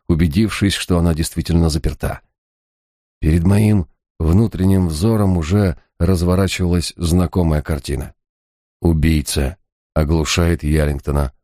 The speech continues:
одурманивает его, использует ключи викария,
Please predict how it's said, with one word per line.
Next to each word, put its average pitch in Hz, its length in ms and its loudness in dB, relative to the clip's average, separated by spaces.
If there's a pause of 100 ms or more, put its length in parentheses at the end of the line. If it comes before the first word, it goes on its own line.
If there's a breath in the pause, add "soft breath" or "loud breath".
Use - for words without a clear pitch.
(280)
одурманивает 82 880 2
его, 78 400 0 (320)
использует 87 760 0
ключи 85 500 -2
викария, 82 640 -2